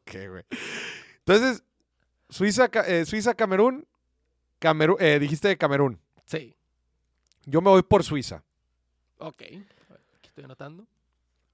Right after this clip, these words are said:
Speaker 1: Uruguay-Corea.
Speaker 2: Ah, Uruguay. Sí, Uruguay.
Speaker 1: Yo creo que también. Aunque cantó uno de B T S en la inauguración. <laughs> Yo me voy a ir por Corea del Sur.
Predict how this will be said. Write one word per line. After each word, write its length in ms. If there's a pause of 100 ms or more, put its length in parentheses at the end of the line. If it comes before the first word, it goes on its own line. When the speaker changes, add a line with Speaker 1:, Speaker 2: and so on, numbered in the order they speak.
(280)
Speaker 1:
Uruguay-Corea. 1080 (3000)
Speaker 2:
Ah, 880
Uruguay. 540 (1600)
Sí, 400
Uruguay. 260
Speaker 1:
Yo 140
creo 200
que 120
también. 480 (160)
Aunque 880
cantó 300
uno 160
de 100
B 120
T 260
S 160
en 80
la 60
inauguración. 540 (480)
<laughs> 1200
Yo 180
me 100
voy 100
a 20
ir 60
por 220
Corea 200
del 100
Sur. 220